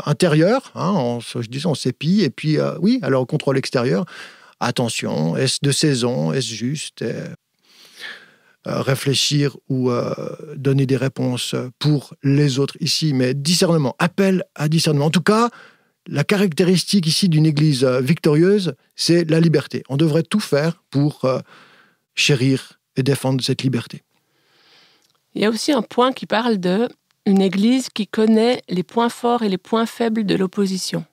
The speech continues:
Speaker 1: Oui. Et alors, on parle d'opposition, euh, liée à la persécution, mais derrière, euh, la persécution, il y a les manœuvres, euh, de l'ennemi, euh, Satan. Euh, on va pas, euh, voilà, évoquer ses stratégies ici, mais détruire, perturber, distraire,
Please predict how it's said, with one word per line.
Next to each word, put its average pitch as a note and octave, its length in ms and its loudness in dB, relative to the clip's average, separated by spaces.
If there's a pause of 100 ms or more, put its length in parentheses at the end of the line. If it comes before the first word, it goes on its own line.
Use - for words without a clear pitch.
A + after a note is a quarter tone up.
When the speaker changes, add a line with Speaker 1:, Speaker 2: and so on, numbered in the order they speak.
(540)
Speaker 1:
Oui. C#3+ 220 0 (880)
Et C3+ 40 -2
alors, B2 260 0
on A#2 100 -4
parle A#2+ 220 -2
d'opposition, C3 680 0
euh, G#2 500 -2 (460)
liée B2+ 160 -2
à A#2+ 80 0
la A#2+ 100 0
persécution, C3+ 720 -2
mais A#2+ 240 0
derrière, C3+ 480 0
euh, F#2+ 160 -2
la A#2+ 120 -2
persécution, B2+ 640 -4
il A2+ 100 -2
y A2 40 -6
a A2+ 60 -4
les A2+ 80 -2
manœuvres, B2+ 560 0
euh, G#2 140 0 (560)
de B2 80 0
l'ennemi, C#3 560 4
euh, A2 160 0
Satan. D#3+ 600 0 (440)
Euh, - 100 -2
on A2 80 -2
va A2 120 -2
pas, C3 320 0
euh, G#2+ 300 -2
voilà, B2 260 0
évoquer B2+ 380 0
ses C3+ 140 -4
stratégies A#2+ 560 -2
ici, C3+ 300 -2
mais C3 120 2
détruire, C3 580 0
perturber, C3 880 -2
distraire, C3 960 -2